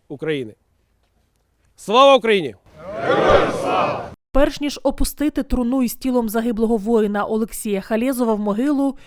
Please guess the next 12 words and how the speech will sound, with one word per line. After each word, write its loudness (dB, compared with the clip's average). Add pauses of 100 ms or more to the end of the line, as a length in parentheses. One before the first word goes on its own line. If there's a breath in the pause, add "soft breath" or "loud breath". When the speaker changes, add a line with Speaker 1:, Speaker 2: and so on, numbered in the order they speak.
(200 soft breath)
Speaker 2:
побратими 0
разом 0
із -8
містянами -4
виконали 2
акапельно 0 (240 soft breath)
державний 0
гімн -2
України. -6 (200)
Наприкінці 2
церемонії -4
прощання -2